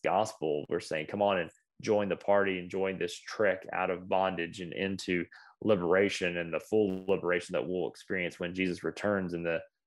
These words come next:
new heaven and, and, and new earth." And so our hope when we announce this message,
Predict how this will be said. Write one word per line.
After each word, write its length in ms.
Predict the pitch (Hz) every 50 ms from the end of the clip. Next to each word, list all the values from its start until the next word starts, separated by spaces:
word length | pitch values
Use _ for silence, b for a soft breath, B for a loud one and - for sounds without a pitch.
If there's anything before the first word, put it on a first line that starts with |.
| _ _
new 180 | - 104 101 95
heaven 340 | 92 92 95 90 90 87
and, 200 | 87 85 82 82
and, 320 | - - - 87 85 78 - -
and 280 | - 90 87 85 82 - - - -
new 420 | 92 98 95 98 95 92 82 - - _ _ _
earth." 440 | - 98 101 95 82 76 - - - b b b b b b _
And 100 | - 95
so 160 | - 113 104
our 220 | 101 107 120 110 101
hope 540 | - - - - 156 196 165 117 90 - -
when 180 | - 101 98 95
we 320 | 95 104 104 101 95 85
announce 440 | 62 64 85 90 92 95 101 104 -
this 260 | - 95 87 - -
message, 640 | 90 90 95 107 110 - - 82 80 80 82 95 -